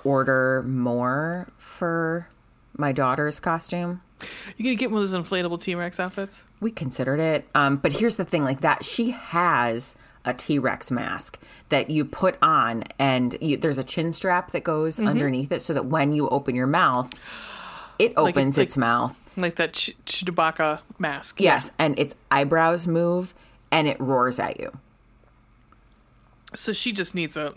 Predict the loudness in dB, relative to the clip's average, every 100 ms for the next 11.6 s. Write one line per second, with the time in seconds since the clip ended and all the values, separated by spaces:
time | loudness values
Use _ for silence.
0 | -6 -4 -4 -2 2 2 2 0 2 2
1 | 2 2 -2 -4 -4 0 0 -4 -12 _
2 | -20 -20 -20 -2 2 4 4 4 4 4
3 | 2 2 2 2 4 4 4 4 4 4
4 | 2 0 0 0 2 2 0 -2 -2 0
5 | 0 -4 -18 -20 -20 -16 -4 -2 -2 0
6 | 0 0 0 0 -2 -2 -2 -2 -4 -12
7 | -6 -4 -2 0 2 2 4 2 0 -16
8 | -20 _ _ _ -2 0 2 2 2 2
9 | 2 0 0 0 0 0 0 0 0 2
10 | 2 0 0 0 0 2 2 0 -2 0
11 | 0 2 2 2 0